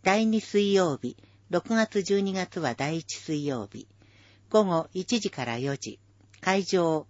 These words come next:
ウエスタ川越。常設人権相談、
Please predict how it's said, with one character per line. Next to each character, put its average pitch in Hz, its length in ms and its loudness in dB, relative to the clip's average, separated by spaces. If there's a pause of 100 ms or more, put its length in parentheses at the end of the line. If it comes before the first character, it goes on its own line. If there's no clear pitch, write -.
(140)
ウ 185 120 0
エ 226 80 2
ス - 140 -10
タ 123 120 -2
川 123 520 -4
越。 120 140 -6 (1200)
常 226 240 6
設 214 380 2
人 190 260 0
権 202 300 0
相 170 300 0
談、 107 300 -8